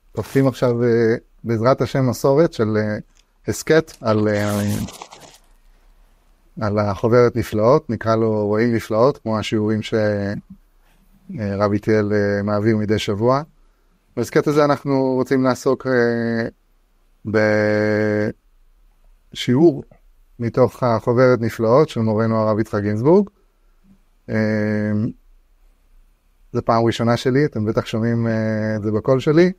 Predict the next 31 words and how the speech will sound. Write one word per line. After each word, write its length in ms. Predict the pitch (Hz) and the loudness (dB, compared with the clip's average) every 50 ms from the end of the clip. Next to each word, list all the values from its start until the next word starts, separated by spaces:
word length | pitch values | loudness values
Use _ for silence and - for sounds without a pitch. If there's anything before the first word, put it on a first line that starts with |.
| _ - - - - _ _ _ _ _ - - - | _ -20 -20 -20 -20 _ _ _ _ _ -20 -10 -4
אה, 140 | 117 117 113 | -2 -2 0
נתפלל 480 | 113 117 110 - - 123 143 175 185 190 | 0 0 -2 0 2 4 4 4 4 2
שבעזרת 520 | - - 135 113 113 110 104 117 123 117 | 0 0 0 0 2 2 2 2 0 0
השם 260 | 131 - - 151 143 | 0 -2 -2 -2 -2
זה 140 | 131 123 117 | 0 0 2
יהיה 120 | 113 113 110 | 2 0 0
טוב, 440 | - 143 143 151 147 131 117 117 | 2 2 2 2 2 0 -2 -2
זה 80 | 113 107 | -4 -2
יהיה 100 | 107 110 | -2 0
מהיר, 400 | 110 104 107 120 139 139 127 117 | 0 0 0 2 2 2 2 0
זה, 500 | 98 104 101 101 101 101 101 101 101 101 98 92 - _ _ | -2 -2 -2 -2 -2 -4 -4 -4 -6 -6 -8 -12 -14 _ _
זה 60 | 113 | -16
שמח 380 | 104 - 110 107 123 127 - - | -10 -4 -2 0 0 0 0 -2
אתכם. 280 | 135 - - 127 113 107 - _ _ _ - _ _ _ _ _ _ _ _ _ _ _ _ _ _ _ _ _ - | -6 -4 -2 -2 -2 -2 -4 _ _ _ -20 _ _ _ _ _ _ _ _ _ _ _ _ _ _ _ _ _ -8
אה, 400 | 110 104 104 104 104 104 104 104 104 117 - _ _ - _ _ _ _ _ _ - - _ _ _ _ _ _ _ _ - | -6 -4 -4 -2 -4 -4 -4 -4 -4 -6 -8 _ _ -20 _ _ _ _ _ _ -20 -20 _ _ _ _ _ _ _ _ -6
הנושא 340 | 123 117 120 113 - 143 | -4 -2 -2 0 0 0
שלנו 320 | 127 - 160 143 139 143 139 | 2 2 2 2 4 4 4
היום 220 | 135 143 147 143 | 6 6 4 4
הוא 80 | 139 127 | 2 0
חרדה. 480 | - - 123 120 123 120 117 117 107 98 - _ _ _ _ _ _ _ _ _ _ _ _ _ _ _ _ _ _ _ _ _ _ _ - | 0 0 2 2 4 4 4 2 0 -2 -6 _ _ _ _ _ _ _ _ _ _ _ _ _ _ _ _ _ _ _ _ _ _ _ -6
אה, 60 | 120 110 107 107 107 107 107 107 107 110 123 - | -4 -4 -2 -2 -2 -4 -4 -2 -4 -4 -4 -6
יש 80 | 117 - | -8 -6
פה 120 | - - | -6 -6
שיעור 360 | 98 - - 120 127 127 120 107 | -4 0 2 4 4 4 4 2
גדול, 420 | 113 110 113 123 120 120 117 110 - - _ _ _ _ _ _ _ - | 2 4 4 4 4 4 2 0 -4 -8 _ _ _ _ _ _ _ -12
אה, 160 | 113 107 110 107 104 | -10 -8 -6 -4 -4
בתוך 360 | 101 107 - 113 101 - - | -6 -2 -2 -2 -4 -2 -2
החוברת 760 | 110 104 104 104 104 101 92 - - 104 113 120 120 117 113 - | -2 -2 0 0 0 -2 -4 -4 -2 0 2 2 2 2 0 -2
ב-, 340 | 98 101 101 98 101 101 101 104 | -4 -4 -2 -2 -4 -4 -6 -4
בעניין 320 | 101 110 107 107 110 110 | -4 -2 -2 0 0 -2
החרדה. 460 | 110 101 - 104 95 95 95 107 110 | -2 -2 -4 -4 -4 -2 -2 -2 -4